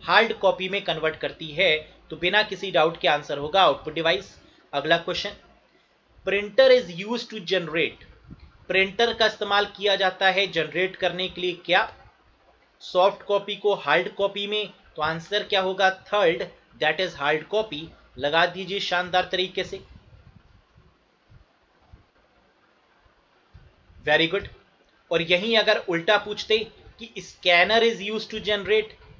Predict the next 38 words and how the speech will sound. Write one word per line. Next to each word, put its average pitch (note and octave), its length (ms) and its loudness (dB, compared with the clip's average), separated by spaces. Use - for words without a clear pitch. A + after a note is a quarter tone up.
स्कैनर F3 480 0
का G#3 120 -2
इस्तेमाल G3 380 -2
क्या F#3+ 220 0
जनरेट F#3+ 420 -2
करने F#3+ 280 -2
के G3 100 -8
लिए G3 100 -4
करते F#3+ 320 -2
हैं, F#3+ 120 -6
है E3+ 60 -4
ना, G3+ 80 0
तो G3+ 120 -4
आंसर E3 360 -2
क्या G3 180 0
होता? F#3 280 -2
सॉफ्ट C#3+ 400 -6
कॉपी E3+ 300 -2
होता। E3 300 -8
very D3 240 0
good, E3+ 180 -8
आगे C#3+ 220 -2
बढ़िए। E3 280 -2
अगला E3 280 4
क्वेश्चन G3 320 -4
लीजिए, F#3+ 360 -4
थर्ड F#3 320 0
क्वेश्चन F#3 300 -2
आपके F3 280 0
स्क्रीन F3+ 380 -6
पर F3+ 80 2
आ E3+ 100 4
चुका E3+ 240 -4
है। E3 180 -6
Speed B3 580 -2
of A#3+ 260 2
modern F#3+ 460 2
printers G#3 640 -2